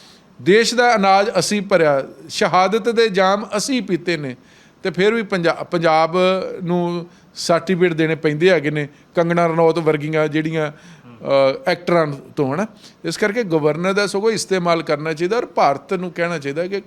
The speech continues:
ਜੇ ਨਹੀਂ ਦੇ ਸਕਦੇ, ਘੱਟੋ ਘੱਟ ਮਤਰੀ ਮਾਂ ਵਾਲਾ ਸਲੂਕ ਤਾਂ ਨਾ ਕਰੋ, ਕਿਉਂਕਿ ਹੁਣ ਤੱਕ ਮਤਰੀ ਮਾਂ ਵਾਲਾ ਹੀ ਸਲੂਕ ਹੁੰਦਾ ਰਿਹਾ। ਪਰ ਜਿਹੜੀ ਅੱਜ ਤਸਵੀਰ ਆਈ ਹੈ, ਜੱਫੀਆਂ ਪਈਆਂ ਨੇ, ਚੰਗੀ ਗੱਲ ਹੈ ਕਿ ਜੱਫੀਆਂ ਇੱਦਾਂ ਹੀ ਪੈਣੀਆਂ। ਜੱਫੀਆਂ ਦੇ ਵਿੱਚ ਮਿਠਾਸ ਹੋਣੀ ਚਾਹੀਦੀ।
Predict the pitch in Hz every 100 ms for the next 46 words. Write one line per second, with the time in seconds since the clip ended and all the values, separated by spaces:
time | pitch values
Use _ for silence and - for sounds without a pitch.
0 | - 151 175 151 180 262 226 175 180 170
1 | 180 - - - - 180 170 180 185 170
2 | 160 165 170 165 165 165 160 156 160 156
3 | - 196 190 156 147 - - 123 185 254
4 | 214 202 202 214 202 214 196 175 190 175
5 | 160 165 160 165 147 214 - 151 143 160
6 | 127 135 175 - - - - 170 185 202
7 | 202 190 190 190 - 160 185 202 175 160
8 | 190 143 131 - 123 - - - 135 123
9 | 170 - 185 196 180 170 214 180 139 -
10 | - - - _ 214 208 233 220 214 208
11 | 208 165 175 - 190 196 185 156 190 180
12 | 175 180 147 180 - 220 220 220 214 208
13 | 202 - 170 165 185 202 175 143 151